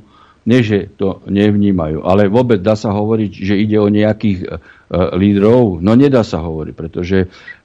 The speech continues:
systém fungovania, e, aj v Európe, ale aj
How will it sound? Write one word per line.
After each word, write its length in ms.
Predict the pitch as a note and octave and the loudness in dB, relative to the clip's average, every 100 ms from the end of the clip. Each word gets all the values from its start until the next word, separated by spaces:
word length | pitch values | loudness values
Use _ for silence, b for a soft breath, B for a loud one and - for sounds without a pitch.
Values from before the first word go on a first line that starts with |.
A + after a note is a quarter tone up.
| F#2 | -8
systém 440 | F#2 A#2 A#2 A2+ | -2 -2 2 0
fungovania, 760 | G2 A2+ A2 A2 A2+ A2 A2 G2+ | 2 0 2 2 2 2 2 0
e, 40 | G2 b b b - F2+ F2 F2 E2+ E2 D#2+ D#2+ D#2 D#2 D2+ D2 _ _ _ _ b b b b b _ _ _ | -2 b b b -8 -2 0 0 0 0 0 0 -2 -4 -8 -10 _ _ _ _ b b b b b _ _ _
aj 120 | G#2 A#2+ | 0 2
v 80 | A2+ | 2
Európe, 540 | A2 A2 A2 G#2 A2 | 0 0 -2 -2 -4
ale 240 | G#2 G#2 | -2 0
aj 120 | G2 | 0